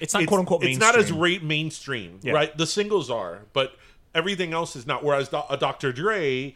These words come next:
Speaker 2: is all about the beat and all
Speaker 1: Right,
Speaker 2: about
Speaker 1: right.
Speaker 2: all that. So
Speaker 1: That's why he created
Speaker 2: all,
Speaker 1: headphones.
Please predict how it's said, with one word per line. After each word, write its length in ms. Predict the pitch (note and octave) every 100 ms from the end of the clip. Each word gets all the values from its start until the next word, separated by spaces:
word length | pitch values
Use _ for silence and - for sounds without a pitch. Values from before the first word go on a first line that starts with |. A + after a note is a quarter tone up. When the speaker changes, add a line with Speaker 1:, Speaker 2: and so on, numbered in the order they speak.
| - -
Speaker 2:
is 160 | C#3+ C#3
all 160 | C#3+
about 240 | C#3+ C3 A#2
the 80 | A2
beat 560 | G#2 F#3 F3+ E3 - -
and 220 | C3 A#2+ A#2
all 60 |
Speaker 1:
Right, 120 | A2+ B2+
Speaker 2:
about 300 | A#2+ A2 A2
Speaker 1:
right. 60 |
Speaker 2:
all 200 | C3 B2+
that. 360 | D3+ F3+ D#3+ -
So 420 | D3 B2+ A#2 A#2 - -
Speaker 1:
That's 140 | -
why 100 | A2
he 160 | F#2+ G2+
created 280 | - A2+ D3
Speaker 2:
all, 60 |
Speaker 1:
headphones. 360 | D3 E3+ - -